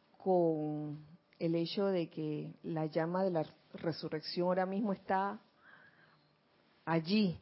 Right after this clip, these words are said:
con el templo abierto, está latente. Y bueno, siempre está encendida, ella siempre está encendida. El templo es el que está abierto, el templo de resurrección.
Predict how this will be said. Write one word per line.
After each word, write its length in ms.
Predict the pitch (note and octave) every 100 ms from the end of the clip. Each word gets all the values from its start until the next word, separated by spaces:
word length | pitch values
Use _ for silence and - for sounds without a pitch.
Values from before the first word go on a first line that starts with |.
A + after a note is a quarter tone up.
| -
con 160 | F3
el 100 | D#3+
templo 360 | D#3 F#3 F3+ F#3
abierto, 580 | D#3+ F3 F3+ D3+ - E3 D#3
está 200 | D#3 D#3
latente. 480 | D#3+ E3+ F#3 E3+ E3+
Y 40 |
bueno, 200 | G#3 E3+
siempre 320 | - B3+ B3
está 380 | C#4 A#3 A#3 A#3+
encendida, 720 | - F3+ D#3+ D#3+ E3 D#3 D3+ - _ _ _
ella 180 | - G3
siempre 340 | - B3+ A3+ G#3
está 100 | G#3+
encendida. 600 | G3+ F#3+ F3+ E3+ C#3+ - - -
El 200 | E3 D#3
templo 340 | A3 A#3 G#3
es 60 | F#3+
el 80 |
que 80 | F3+
está 440 | D3+ E3+ E3+ E3 D#3 -
abierto, 560 | - D#3+ E3+ D#3 - D#3 - - _ _ _
el 120 | E3+ D#3
templo 300 | E3 F#3+ F#3+
de 120 | E3+
resurrección. 960 | D#3+ - D#3+ D3 - - E3+ D3 D3+